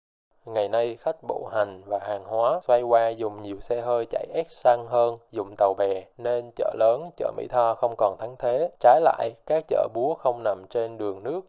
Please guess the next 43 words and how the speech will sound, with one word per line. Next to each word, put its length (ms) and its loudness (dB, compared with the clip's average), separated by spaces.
nhưng 220 -10
vẫn 160 -8
nằm 220 -2
trên 200 -6
đường 200 -6
lộ 200 -4
cái, 360 -2
như 140 -8
là 200 -2
chợ 200 -4
Cai 180 4
Lậy, 200 0
bến 180 -2
phà 200 6
Mỹ 140 -6
Thuận, 320 -8
chợ 180 -4
Cần 180 -4
Thơ, 380 2
chợ 180 -6
Sóc 240 -2
Trăng 200 6
vẫn 240 0
tấn 100 6
phát 200 4
như 140 -8
thường." 300 -8
Thì 200 -2
vào 160 2
thời 240 2
gian 160 0
đó, 200 2
mặt 180 -2
nước 220 -2
ở 80 -2
đô 100 0
thị 200 -4
tồn 300 -2
tại 380 -8
và 440 -2
được 160 -2
bảo 160 -6
vệ 240 -4